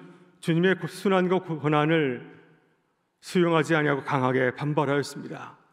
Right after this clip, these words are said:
"그리하지 마옵소서, 주여. 이 일이 결코 주께 미치지 아니하리라." 주님께서 영광의 길을 계속해서 걸어갈 것을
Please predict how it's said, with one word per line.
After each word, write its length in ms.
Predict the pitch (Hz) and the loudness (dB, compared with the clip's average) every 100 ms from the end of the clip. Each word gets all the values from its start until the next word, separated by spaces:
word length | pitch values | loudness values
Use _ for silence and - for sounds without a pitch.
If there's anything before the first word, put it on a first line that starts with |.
| - | -10
"그리하지 460 | - 180 196 202 | -4 -2 0 -2
마옵소서, 480 | 214 190 185 180 202 | -2 -2 -2 -4 -4
주여. 400 | 175 185 185 196 - - - _ _ _ _ _ _ _ _ _ _ _ _ _ _ _ - | -4 -2 -2 -2 -8 -20 -20 _ _ _ _ _ _ _ _ _ _ _ _ _ _ _ -4
이 160 | 170 196 | 0 2
일이 140 | 233 | 4
결코 280 | 202 190 196 | 2 2 0
주께 360 | 175 165 175 | 0 0 2
미치지 460 | 160 143 151 139 156 | 2 -2 -2 -2 -2
아니하리라." 800 | 147 127 120 120 117 131 - - _ _ _ _ _ _ _ _ _ _ _ _ _ _ _ | -2 -2 -2 -4 -6 -8 -12 -18 _ _ _ _ _ _ _ _ _ _ _ _ _ _ _
주님께서 560 | - 180 180 175 175 147 | -2 0 2 2 2 0
영광의 400 | 156 175 190 208 | 2 2 2 2
길을 140 | 202 | 0
계속해서 440 | 208 170 147 165 151 | 0 -2 -2 -4 -2
걸어갈 300 | 143 135 131 | 0 0 -2
것을 440 | 131 - 151 127 | -4 -2 -2 -2